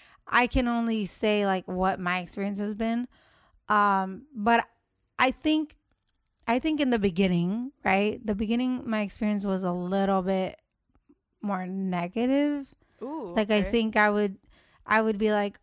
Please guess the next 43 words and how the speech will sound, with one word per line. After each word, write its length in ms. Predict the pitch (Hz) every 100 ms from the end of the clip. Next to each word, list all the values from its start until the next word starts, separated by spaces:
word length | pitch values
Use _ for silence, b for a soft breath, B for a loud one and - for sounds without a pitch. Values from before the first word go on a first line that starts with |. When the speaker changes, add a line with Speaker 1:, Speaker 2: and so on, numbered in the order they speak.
| -
Speaker 1:
"Oh, 260 | 285 269 247
like, 240 | 214 -
no, 260 | 220 208 208
I 120 | 202
love 340 | 196 208 196
Miami 440 | 196 190 190 190 190
more 240 | 185 185
than 180 | 190 185
L 180 | - -
A." 220 | - 247
Like, 180 | 220 196
I 140 | 202
always, 420 | 202 202 196 180 -
I 220 | 202 208
still 320 | - 220 202
thought, 320 | 202 185 208
like, 220 | 196 190
Miami's 480 | 208 196 190 190 175
my 140 | 190 185
place 400 | - 190 185 -
because 540 | 202 196 196 190 - b b b b b b b _ _ -
in 160 | 240
Miami, 420 | 247 262 277 277
I 80 | 262
just 160 | 233 226
have, 160 | 226
like, 240 | 208 208 208
my 140 | 208
normal 320 | 214 220 220
friends 340 | 202 208 202 190
that 100 | 185
don't 240 | 202 196
care 240 | - 202 190
about, 260 | 190 190
like, 140 | 190 190
how 120 | 190
many 140 | 196
followers 500 | 190 240 233 226 214
you 80 | 220
have 560 | 214 214 196 196 196 196
and, 140 | 190
like, 200 | 190 185 208
what, 240 | 196